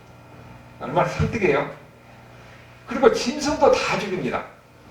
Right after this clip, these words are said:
사람도 다 죽이고 짐승도 다 죽여. 하나도 살려놓으면 안 돼요.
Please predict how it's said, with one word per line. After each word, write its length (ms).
사람도 640
다 340
죽이고 260
짐승도 500
다 240
죽여. 160
하나도 440
살려놓으면 420
안 120
돼요. 220